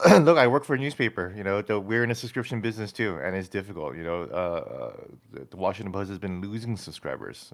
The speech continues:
uh, at least in the past year. And, uh, that's a problem that, that is, it, it's a, it's a perpetual problem. We, we, we want subscriptions. The people,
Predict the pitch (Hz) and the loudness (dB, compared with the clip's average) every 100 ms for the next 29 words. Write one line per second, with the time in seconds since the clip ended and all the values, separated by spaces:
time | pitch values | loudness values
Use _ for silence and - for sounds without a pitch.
0 | - 69 71 - - 87 85 82 80 78 | -10 -8 -8 -10 -8 -8 -8 -12 -12 -12
1 | 73 82 69 71 - - _ _ _ - | -12 -12 -10 -12 -20 -20 _ _ _ -6
2 | 85 85 80 71 60 67 60 58 50 50 | -4 -4 -6 -8 -4 -2 -2 -4 -8 -12
3 | - - 87 - - 101 123 110 98 85 | -14 -8 -8 -8 0 2 2 0 0 0
4 | 76 92 - _ 65 87 104 123 117 123 | -2 -4 -6 _ -16 -14 -8 -6 -4 -6
5 | 131 123 123 123 110 - 123 - 123 - | -2 -2 -2 -6 -8 -8 -10 -4 -4 0
6 | 123 113 127 101 82 107 92 117 110 135 | -2 4 4 4 0 -8 -6 -8 -4 0
7 | 117 135 156 131 - 139 190 196 170 139 | 8 8 8 2 -6 -4 -4 -4 -4 -6
8 | 127 127 190 185 | -8 -6 -4 -6